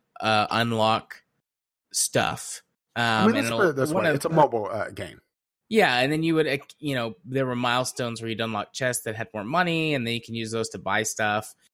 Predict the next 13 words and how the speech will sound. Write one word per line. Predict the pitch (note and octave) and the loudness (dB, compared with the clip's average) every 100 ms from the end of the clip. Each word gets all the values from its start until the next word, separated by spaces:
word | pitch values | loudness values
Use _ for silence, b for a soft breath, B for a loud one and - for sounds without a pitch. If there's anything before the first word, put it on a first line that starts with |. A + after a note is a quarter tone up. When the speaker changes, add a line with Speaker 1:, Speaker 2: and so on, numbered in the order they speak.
| _ _ - | _ _ -4
Speaker 1:
And | A2+ A2+ | -2 0
one | A#2 A2+ | -2 -2
of | |
the | G#2+ | -4
things | A2 G2+ | -6 -8
that | G#2+ | -8
you | G#2 | -8
could | G2 | -4
buy | G2 G2 | -2 -2
being | F#2+ G2+ G2 G2 F#2 | -2 -4 -4 -6 -8
those, | F#2 F#2 F#2 - - - | -8 -8 -8 -8 -10 -8
uh, | F#2 F2+ | -6 -6
f-, | A2 - | -8 -14